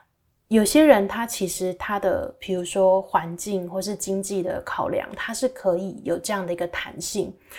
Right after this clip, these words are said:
去做这样的一个调整在他的生活里面。可是有些人他可能有经济压力，他没有办法这样，那变成说工作对他来讲真的就是一个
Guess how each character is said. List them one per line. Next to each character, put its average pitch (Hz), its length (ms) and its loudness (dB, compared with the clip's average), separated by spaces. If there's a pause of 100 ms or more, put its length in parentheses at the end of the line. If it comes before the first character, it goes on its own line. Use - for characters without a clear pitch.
(220)
去 202 300 2
做 196 260 4
这 196 120 0
样 190 140 -2
的 170 80 -2
一 165 40 -2
个 165 120 -8
调 - 300 -8
整 170 180 -6
在 175 140 -6
他 175 140 -8
的 170 100 -8
生 175 260 -4
活 - 200 -6
里 165 100 -8
面。 - 300 -12
可 - 100 -4
是 262 140 2
有 254 120 2
些 - 160 -4
人 202 80 -2
他 202 140 -8
可 190 80 -10
能 175 120 -4
有 170 40 -10
经 170 160 -8
济 180 140 -4
压 170 220 0
力， - 260 -2 (360)
他 247 160 2
没 233 120 4
有 180 100 0
办 170 240 -2
法 165 240 -10
这 - 100 -4
样， - 120 -4 (440)
那 240 260 6
变 254 180 8
成 214 120 2
说 220 200 -2
工 214 240 -2
作 220 160 0
对 202 140 0
他 190 160 -4
来 170 160 -6
讲 165 260 -8
真 202 160 0
的 202 100 2
就 196 220 2
是 190 240 -4
一 180 240 -8
个 - 280 0